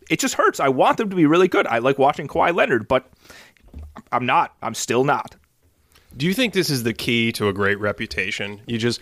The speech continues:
Speaker 2: give, give the people a taste. Just play a little bit. Play a little bit in two thousand seventeen, roll an ankle. Play a little in two thousand nineteen, win a title. Play just a little bit more.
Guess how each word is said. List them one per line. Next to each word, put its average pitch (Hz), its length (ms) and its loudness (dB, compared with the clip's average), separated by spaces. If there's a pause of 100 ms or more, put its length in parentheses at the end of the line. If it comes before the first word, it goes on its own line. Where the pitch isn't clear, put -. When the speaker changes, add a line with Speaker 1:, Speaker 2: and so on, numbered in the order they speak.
(360)
Speaker 2:
give, 175 500 -2
give 208 380 -2
the 165 80 0
people 151 400 -2
a 110 80 0
taste. - 640 -6 (160)
Just - 240 -4
play 160 340 -2
a 147 60 -2
little 113 260 2
bit. 87 340 -8 (300)
Play 147 200 2
a 143 80 2
little 143 160 2
bit 123 140 0
in 123 60 -6
two 131 140 -6
thousand 117 360 0
seventeen, 151 840 0
roll 113 260 2
an 101 80 -2
ankle. 135 540 -2 (240)
Play 147 220 -2
a 131 60 0
little 127 260 4
in 117 80 2
two 123 160 0
thousand 113 400 0
nineteen, 139 640 0 (260)
win 123 220 0
a 104 80 -2
title. 127 560 0 (180)
Play 196 160 0
just 160 220 -2
a 147 40 0
little 139 220 2
bit 123 160 2
more. 120 480 0